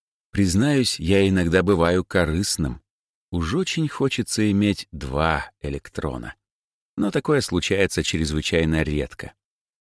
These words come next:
Мы настолько любим общаться, что часто собираем с братьями большие тусовки, и такие скопления Гениевых в одном месте называют газ. А если на нас давят,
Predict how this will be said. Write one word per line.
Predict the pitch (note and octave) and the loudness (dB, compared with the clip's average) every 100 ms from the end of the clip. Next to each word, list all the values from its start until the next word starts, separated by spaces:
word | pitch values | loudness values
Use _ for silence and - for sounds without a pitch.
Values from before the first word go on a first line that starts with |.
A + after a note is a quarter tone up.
| _ _ _ _ _ | _ _ _ _ _
Мы | E2+ E2+ E2 | 0 2 2
настолько | E2+ - G2 F2+ E2+ | 0 0 0 0 0
любим | E2+ F#2 E2 D#2+ | 0 2 2 0
общаться, | D#2 - - G2+ G2+ - D2 - _ _ | 0 -4 -2 0 0 -4 -8 -10 _ _
что | - F#2 | -2 -2
часто | - C3+ - G#2+ | 2 0 0 -2
собираем | - G2 G2+ A2 G#2+ F2+ | 0 2 4 4 4 2
с | D2+ | 0
братьями | F2+ G#2 - F#2 F2+ | 2 2 2 2 2
большие | D2+ E2+ D#2 - G#2+ | 2 2 2 0 0
тусовки, | - F#2 - - B2 F2+ - D2 _ _ _ _ | 0 -4 -2 0 0 0 -4 -6 _ _ _ _
и | F#2+ | -2
такие | - - D3 | -2 0 0
скопления | - A#2+ A2+ B2 B2 A2+ G2+ | 2 0 0 2 4 2 2
Гениевых | D2 B2+ F3 B2+ F2 D2+ D2+ | 2 0 2 2 2 2 0
в | F2 | 2
одном | G#2 G#2 A2 | 2 2 0
месте | A2+ G2+ - - C2+ - | 0 -2 -4 -8 -12 -4
называют | F2+ E2 G#2 E3+ D#3+ - _ - | 0 0 0 0 -4 -6 _ -12
газ. | D#2+ D#2+ A2 D2+ - - - _ _ _ _ _ _ - | -6 -2 -2 -4 -8 -12 -16 _ _ _ _ _ _ -4
А | G2+ | 0
если | A2+ - A#2 | 2 2 2
на | A#2 | 2
нас | A#2 B2 F2 | 4 2 2
давят, | E2 G3+ A2 - | 0 2 0 -2